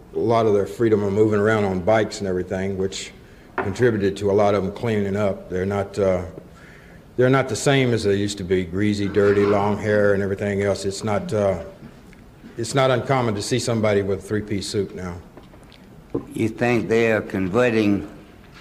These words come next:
Speaker 2: from a situation where they had a more significant appearance to the public to a situation now where they have become more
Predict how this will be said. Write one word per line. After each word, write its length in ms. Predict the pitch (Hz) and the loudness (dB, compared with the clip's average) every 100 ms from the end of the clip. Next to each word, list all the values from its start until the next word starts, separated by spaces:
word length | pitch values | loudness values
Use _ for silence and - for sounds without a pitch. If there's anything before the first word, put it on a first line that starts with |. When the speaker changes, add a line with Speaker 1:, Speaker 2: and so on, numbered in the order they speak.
| - - - - - - - - - | -20 -20 -20 -20 -20 -20 -20 -20 -8
Speaker 2:
from 240 | 107 104 | -4 -2
a 60 | 92 | -2
situation 760 | 127 110 110 117 113 95 101 101 | -2 -2 2 2 2 0 -4 0
where 280 | 113 110 | 2 2
they 680 | 101 101 98 - - - 98 | 0 -2 -2 -6 -14 -14 -10
had 240 | 101 110 107 | -2 0 0
a 60 | |
more 420 | 104 110 107 101 - - - - - - | 2 4 4 2 0 -8 -18 -20 -20 -20
significant 880 | - - 104 110 123 - - 101 - - - - | -8 -4 0 2 0 0 0 -2 -4 -10 -20 -16
appearance 560 | 92 - 131 117 98 - | -14 -2 0 0 -2 -4
to 140 | 92 | -6
the 120 | 87 | -6
public 440 | - 131 113 98 - - - - - - - - - - - - - - - | -2 0 2 0 -4 -12 -20 -20 -16 -14 -14 -16 -16 -16 -18 -18 -18 -18 -8
to 120 | 101 | -6
a 60 | 95 | -4
situation 680 | - 110 98 107 104 101 | 0 0 2 2 2 0
now 280 | 101 104 101 | 0 0 0
where 460 | 95 110 104 98 85 | 0 2 2 0 -2
they 160 | 87 98 | -6 -4
have 140 | 95 | -4
become 400 | 82 - 104 98 | -6 -4 -2 0
more 360 | 104 104 92 85 | 2 2 2 -2